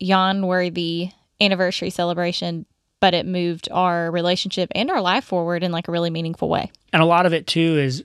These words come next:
Speaker 2: I, I think it's important there's a couple things we can take away at, there, but, you know, one of the other ones is when you're, like, so clear on what that vision is,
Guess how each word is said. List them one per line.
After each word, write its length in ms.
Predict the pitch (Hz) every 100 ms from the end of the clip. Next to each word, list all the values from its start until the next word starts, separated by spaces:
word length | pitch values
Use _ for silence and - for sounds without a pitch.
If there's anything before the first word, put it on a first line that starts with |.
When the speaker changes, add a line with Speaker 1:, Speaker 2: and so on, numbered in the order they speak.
| -
Speaker 2:
I, 380 | 180 - 160 170
I 60 | 139
think 180 | 156
it's 80 | 131
important 420 | 135 120 127 131 - _ -
there's 140 | 147
a 40 | 131
couple 220 | - -
things 180 | 135 117
we 80 | 117
can 120 | 120
take 140 | 123
away 200 | 117 127
at, 140 | 123 -
there, 260 | 143 123 120
but, 180 | 123 - -
you 120 | 180
know, 100 | 127
one 200 | 120 131
of 60 | 123
the 100 | 123
other 140 | 139
ones 180 | 127 120
is 200 | 117 117 - - - - _ _ -
when 280 | 117 127
you're, 300 | 127 135 180
like, 340 | 185 120 123 - _ _
so 300 | - - 127
clear 320 | - 156 127
on 120 | 123 117
what 140 | 123
that 180 | 120 120
vision 340 | 120 113 151
is, 340 | 160 180 190